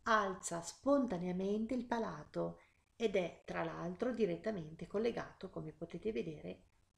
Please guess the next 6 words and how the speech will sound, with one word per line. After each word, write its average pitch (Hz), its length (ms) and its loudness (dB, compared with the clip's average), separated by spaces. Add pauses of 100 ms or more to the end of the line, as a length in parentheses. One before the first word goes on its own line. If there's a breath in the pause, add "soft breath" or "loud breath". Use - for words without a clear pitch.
(120)
anche 180 300 -6
all'orecchio. 160 580 -4
Senza 196 400 -2
perderci 190 600 0
in 160 100 -8
questi 170 560 -2